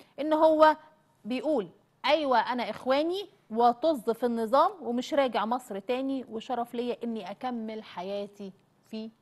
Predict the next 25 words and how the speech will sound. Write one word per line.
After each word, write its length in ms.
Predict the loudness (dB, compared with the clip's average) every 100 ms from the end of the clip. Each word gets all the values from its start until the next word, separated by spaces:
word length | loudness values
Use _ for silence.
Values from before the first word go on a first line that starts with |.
| _ _ _
قطر. 280 | -4 -4 -12 _ _ _ _ _
بمناسبة 360 | -8 -8 -8 -8
قطر، 280 | -2 0 0 -2 _ _ _ _ _ _ _ _ -10
بمناسبة 400 | -6 -6 -6 -12 -12 -14 -12
تركيا، 420 | -16 -6 -4 -4 -8 _ _ _
طبعًا 280 | -6 -6 -4
تم 180 | -4 -4
تنصيب، 540 | -6 -10 -12 -8 -8 -8 _ _ _ _
آه، 1000 | -12 -10 -8 -10 -10 -10 -10 -10 -10 -12
دونالد 460 | -6 -4 -4 -6 -12 -18 -4
ترامب 400 | 0 0 0 -2
على 180 | 0
الولايات 360 | 0 -2 -6 -6
المتحدة 560 | -8 -4 -4 -2 -2 -4
بشكل، 580 | -6 -4 -4 -4 -12 -14 _ _ _ -12
آه، 460 | -8 -6 -6 -2
رسمي 580 | 0 -2 -4 -4 -4 -4
يوم 640 | 0 2 4 4 2 0 -6
واحد 300 | -4 -4 -4
وعشرين 680 | -4 -4 -6 -6 -4 -6 -8 -12 _
يناير، 460 | -6 -4 -2 -2 -2
خلال 260 | -4 -6 -4
هذا 300 | -4 -4 -6
الشهر 360 | -4 -4 -4
من 260 | -6 -6